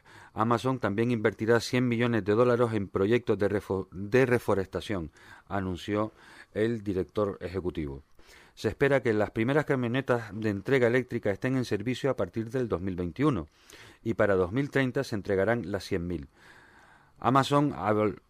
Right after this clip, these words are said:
habló del pedido más grande jamás realizado por vehículos eléctricos. Son produ-,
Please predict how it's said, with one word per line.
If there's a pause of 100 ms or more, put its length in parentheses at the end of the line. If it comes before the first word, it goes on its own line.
habló
del
pedido
más
grande
jamás
realizado
por
vehículos
eléctricos.
Son
produ-,